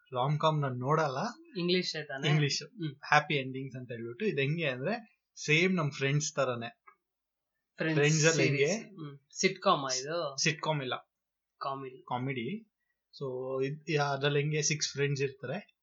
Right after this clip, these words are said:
Speaker 1: So ಇದ್ರಲ್ಲಿ ಹಂಗೆ ಸಿಕ್ಸ್ ಫ್ರೆಂಡ್ಸ್ ಇರ್ತಾರೆ, ಒಬ್ರಿಗೆ ಇನ್ನೊಬ್ರು ಲವ್ ಮಾಡ್ತಾ ಇರ್ತಾರೆ.
Speaker 2: ಹ್ಮ್.
Speaker 1: So ಇದ್ರಲ್ಲಿ ಏನಾಗುತ್ತೆ ಅಂದ್ರೆ ಫಸ್ಟ್ ಎಪಿಸೋಡ್ ಅಲ್ಲೇ ಹೀರೋ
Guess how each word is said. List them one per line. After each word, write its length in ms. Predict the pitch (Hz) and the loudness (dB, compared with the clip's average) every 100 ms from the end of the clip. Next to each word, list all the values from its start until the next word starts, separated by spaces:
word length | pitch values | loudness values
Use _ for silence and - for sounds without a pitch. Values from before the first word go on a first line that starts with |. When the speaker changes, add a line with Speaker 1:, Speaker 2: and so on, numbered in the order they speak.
| - | -2
Speaker 1:
So 140 | 160 | 2
ಇದ್ರಲ್ಲಿ 360 | 143 135 165 165 | 2 2 0 0
ಹಂಗೆ 380 | 254 135 143 135 | -2 -2 2 2
ಸಿಕ್ಸ್ 360 | - 160 151 | 2 -6 -6
ಫ್ರೆಂಡ್ಸ್ 280 | - 147 151 | 0 0 0
ಇರ್ತಾರೆ, 300 | 151 - 202 | -2 -4 -4
ಒಬ್ರಿಗೆ 380 | 214 143 160 147 | -4 -2 -4 -4
ಇನ್ನೊಬ್ರು 560 | 135 139 147 - - 139 | -8 -8 -10 -14 -6 0
ಲವ್ 140 | 147 | 0
ಮಾಡ್ತಾ 280 | 139 120 127 | 0 -6 -12
ಇರ್ತಾರೆ. 280 | 120 139 139 | -12 -10 -12
Speaker 2:
ಹ್ಮ್. 380 | - _ 156 143 - _ _ | -14 _ -16 -16 -18 _ _
Speaker 1:
So 80 | 143 | -2
ಇದ್ರಲ್ಲಿ 240 | 131 143 160 | 0 0 0
ಏನಾಗುತ್ತೆ 380 | 175 156 147 | 0 -4 -4
ಅಂದ್ರೆ 140 | 147 180 | -4 -4
ಫಸ್ಟ್ 520 | - 139 - - - | -4 -4 -4 -6 -8
ಎಪಿಸೋಡ್ 440 | 175 165 151 151 | -6 -4 -2 -2
ಅಲ್ಲೇ 540 | 143 156 226 165 151 156 | -2 -4 -2 -2 -2 -4
ಹೀರೋ 680 | 139 147 170 156 131 170 | -2 0 2 2 0 -2